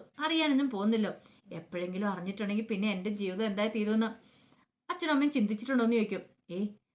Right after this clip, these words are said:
അങ്ങനെയൊന്നും ഉണ്ടാകത്തില്ല. മോള് ധൈര്യമായിട്ട് ഫോൺ വെക്കും."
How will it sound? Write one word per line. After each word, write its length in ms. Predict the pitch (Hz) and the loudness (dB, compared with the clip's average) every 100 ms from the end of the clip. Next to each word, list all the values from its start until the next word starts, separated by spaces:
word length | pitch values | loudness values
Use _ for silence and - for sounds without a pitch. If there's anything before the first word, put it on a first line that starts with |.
| _ | _
അങ്ങനെയൊന്നും 460 | 165 160 185 220 233 | -12 -4 0 2 2
ഉണ്ടാകത്തില്ല. 340 | 208 196 214 | 2 2 0
മോള് 220 | 196 185 208 | 0 0 0
ധൈര്യമായിട്ട് 440 | 202 180 220 226 | 0 2 0 0
ഫോൺ 200 | 226 190 226 | -2 0 0
വെക്കും." 260 | 220 202 | -2 -6